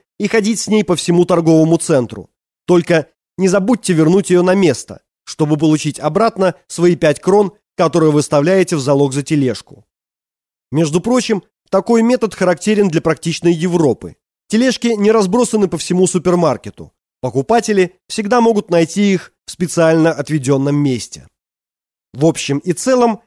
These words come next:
в Праге более чем достаточно возможностей получить радость от покупок, поэтому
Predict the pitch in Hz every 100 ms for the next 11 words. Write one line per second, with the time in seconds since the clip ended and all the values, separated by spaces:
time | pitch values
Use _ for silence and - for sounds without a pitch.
0 | _ _ - 247 226 220 170 214 202 -
1 | 180 156 - 190 185 - 151 143 156 185
2 | 175 - 156 - 147 - 160 156 147 147
3 | 170 - 190 196 143 104 _ _ _ 147
4 | 233 240 220 208